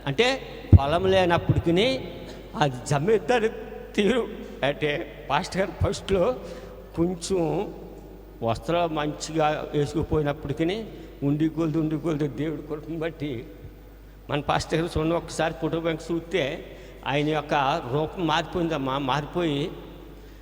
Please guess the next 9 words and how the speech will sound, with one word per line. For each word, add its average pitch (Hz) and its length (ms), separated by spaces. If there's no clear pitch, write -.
ఆయన 147 200
వస్త్రాలు 135 460
కూడా 151 500
మరి 131 320
చాలా 127 400
అందంగా 156 460
ఉండేవి. 156 380
ఒక 123 180
పెన్ను, 143 920